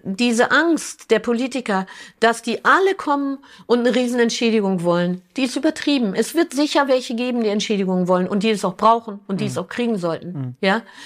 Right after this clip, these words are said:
Speaker 1: Ich hab zum Beispiel ein Beispiel von einer Frau, die mit fünf Jahren in einem, äh, aus einem Schlafsaal geholt wurde, nachdem die, äh, Nonne, äh, dort reinkam und gesagt hat,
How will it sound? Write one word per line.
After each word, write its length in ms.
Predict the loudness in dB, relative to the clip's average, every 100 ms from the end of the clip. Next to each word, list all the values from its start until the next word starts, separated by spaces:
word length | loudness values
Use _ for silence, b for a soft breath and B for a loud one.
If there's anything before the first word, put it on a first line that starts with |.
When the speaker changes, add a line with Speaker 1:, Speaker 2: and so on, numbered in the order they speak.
| -6
Speaker 1:
Ich 180 | 0 0
hab 180 | -2
zum 120 | -4 0
Beispiel 480 | 0 0 -4 -6 -4
ein 220 | 0 2 2
Beispiel 560 | 2 0 -2 -2 -2 B B -4
von 180 | -2
einer 300 | 0 -2 -2
Frau, 360 | -2 2 4 2
die 160 | -4 -4
mit 160 | -4 -2
fünf 320 | -2 -2 -2
Jahren 400 | -2 0 -4 -8 B B B B
in 240 | -2 0
einem, 560 | 2 2 2 2 0 -4 -4
äh, 100 | -4 -4 0
aus 160 | 0
einem 180 | 2 0
Schlafsaal 640 | 0 2 2 2 0 0
geholt 420 | 0 2 2 2 0
wurde, 380 | 2 2 0 -8 B -2
nachdem 520 | -2 0 2 4 2
die, 340 | 0 0 2
äh, 220 | 2 2
Nonne, 800 | 2 2 2 2 -2 -2 -4 -6 -10 _
äh, 600 | -14 -10 -10 -10 -12 -10 -12 _ _ 2
dort 320 | 4 2 0
reinkam 640 | -2 0 -2 -2 -2 -2
und 400 | -2 -2 -4 -2
gesagt 460 | 0 4 2 2 -2
hat, 300 | -2 -2